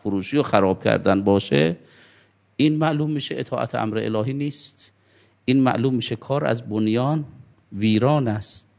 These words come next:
چیزی که تقریباً توی این انتخابات‌های اخیر ما مبتلا شده بهش، اصلاً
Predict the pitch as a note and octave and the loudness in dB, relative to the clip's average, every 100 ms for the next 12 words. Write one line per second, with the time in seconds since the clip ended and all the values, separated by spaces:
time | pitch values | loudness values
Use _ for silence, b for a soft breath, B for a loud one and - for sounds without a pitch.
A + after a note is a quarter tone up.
0 | _ - - E3 D#3 D3+ - A2+ G#2+ G#2 | _ -4 0 2 2 0 0 0 0 0
1 | G#2+ G#2 A#2 C3+ D3+ D3+ _ _ _ _ | 0 2 2 2 0 -4 _ _ _ _
2 | _ _ _ _ B B - - D3 A#2+ | _ _ _ _ B B -6 2 4 4
3 | G2 D#2+ G2+ G#2 A2 G2+ G#2 - G#2 - | 0 -2 -4 -2 -2 0 0 2 0 0
4 | G#2 - A2+ G#2+ G#2+ G#2+ D3 C3 A#2+ - | -4 -2 0 2 2 4 4 4 2 2
5 | - G2+ C#3 D#3+ B2+ - A2 A2+ G#2 A2 | 2 4 2 0 -6 -8 -8 -6 -4 -4
6 | A2+ - - _ _ b b b b b | -6 -10 -14 _ _ b b b b b
7 | b b _ _ _ _ _ _ - G#2 | b b _ _ _ _ _ _ -2 0
8 | - G#2+ C3 D3 G2+ | 0 4 4 4 2